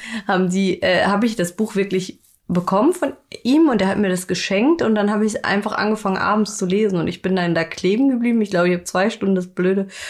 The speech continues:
Buch durchgelesen und, äh, hab, ähm, dann gedacht, „Okay, was wollen die jetzt von mir?“ Das ist schon ein bisschen sektenmäßig, ne? Also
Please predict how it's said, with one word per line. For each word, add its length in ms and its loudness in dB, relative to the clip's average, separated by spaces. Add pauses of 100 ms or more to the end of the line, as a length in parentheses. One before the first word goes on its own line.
(180)
Buch 240 0
durchgelesen 760 0
und, 340 -4
äh, 300 0 (420)
hab, 460 -6
ähm, 560 0 (680)
dann 160 -2
gedacht, 260 -4
„Okay, 240 -4
was 180 -2
wollen 200 0
die 80 2
jetzt 180 0
von 180 0
mir?“ 140 2
Das 180 -4
ist 260 -10
schon 220 0
ein 60 0
bisschen 300 -2
sektenmäßig, 760 -2
ne? 140 0
Also 360 0